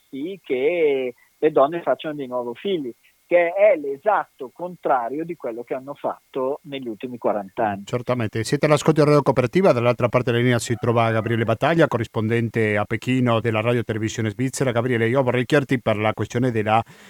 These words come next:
Speaker 2: densità di popolazione della Cina per quanto riguarda il territorio, cioè quanti abitanti ce ne sono e se questo influenza qualcosa,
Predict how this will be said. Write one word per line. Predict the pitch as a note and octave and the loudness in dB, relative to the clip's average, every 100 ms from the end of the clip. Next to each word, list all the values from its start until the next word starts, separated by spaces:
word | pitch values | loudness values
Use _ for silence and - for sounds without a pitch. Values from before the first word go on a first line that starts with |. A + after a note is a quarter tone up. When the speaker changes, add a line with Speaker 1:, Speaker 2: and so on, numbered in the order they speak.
| - _ | -20 _
Speaker 2:
densità | B2+ B2 B2+ A#2+ | 0 0 0 4
di | D3 | 4
popolazione | C3 B2 A#2+ A#2 - - C#3 A#2+ G#2+ G#2+ | 6 4 4 2 2 2 6 6 4 -2
della | G2 G#2+ G#2+ | -2 -2 -2
Cina | - B2 A#2+ C3+ | -2 -2 2 0
per | A#2+ | 0
quanto | A2+ G#2 | -4 -4
riguarda | G#2+ B2+ | -2 0
il | B2 | 0
territorio, | A2 G#2+ A2 D3+ C3 A2 | -2 -4 2 4 6 4
cioè | - A#2 | -2 0
quanti | C#3 C#3+ | 0 2
abitanti | B2 A#2 C3 A#2+ | 0 2 0 0
ce | - | -2
ne | A#2 | 0
sono | A#2 - C#3+ A#2 B2 | 0 2 4 4 2
e | |
se | A#2+ C3 | -2 -2
questo | D3 | 0
influenza | C3+ A#2+ B2 B2 | 0 2 0 0
qualcosa, | A2+ A#2 A2+ B2+ A#2+ C3 | 0 -2 0 0 0 2